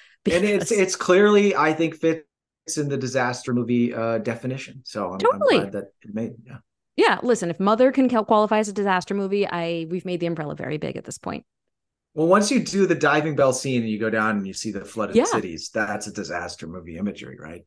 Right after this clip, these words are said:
Speaker 1: That's, that's as
Speaker 2: Absolutely.
Speaker 1: disaster
Speaker 2: I
Speaker 1: as it gets.
Speaker 2: The running, the, the rule that I had made when we first started, when we were trying to define, like, what is a disaster movie, was I said, "Anything you can do to a town in Sim City." And you can totally flood. I'm sure, like, you could have flooded a town in Sim City, and this is just a worldwide flood.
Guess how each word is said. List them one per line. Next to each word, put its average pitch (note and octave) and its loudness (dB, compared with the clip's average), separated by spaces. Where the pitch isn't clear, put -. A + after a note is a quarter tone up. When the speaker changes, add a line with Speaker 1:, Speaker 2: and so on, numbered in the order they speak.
Speaker 1:
That's, - -18
that's G4 0
as - -2
Speaker 2:
Absolutely. G#4+ 0
Speaker 1:
disaster A2+ -2
Speaker 2:
I - -2
Speaker 1:
as G#2 -4
it A2 -6
gets. - -8
Speaker 2:
The B3+ 2
running, C4+ 2
the, A3 4
the G#3+ 2
rule A#3 4
that C4 2
I C4 4
had C4 2
made A3 0
when G3+ -4
we G3 -4
first G3 -6
started, F3 -2
when F#3 -2
we F#3 -2
were F3+ -2
trying F3 -4
to F3+ -4
define, F3 -2
like, E3 -6
what E3 0
is F3 2
a F#3+ -2
disaster B3+ 0
movie, F#3+ 0
was F3+ 0
I F3 -2
said, F3 -4
"Anything G#3 -2
you A3 0
can G3+ -2
do F3+ 0
to G3 2
a F#3 0
town E3 -4
in F#3 -2
Sim G3 -2
City." C#4+ -2
And B3+ 0
you E4 0
can A#4 -2
totally B4+ 4
flood. G3 4
I'm C4 2
sure, D#4 -2
like, C#4+ 0
you F#4 2
could D4+ -2
have F#3 -6
flooded - -10
a - -20
town D#3+ -6
in D#3+ -4
Sim E3 -2
City, F3 0
and C#4+ 2
this D4+ -4
is D#4+ -6
just E4 -6
a D#4+ 0
worldwide F#4+ -2
flood. - -2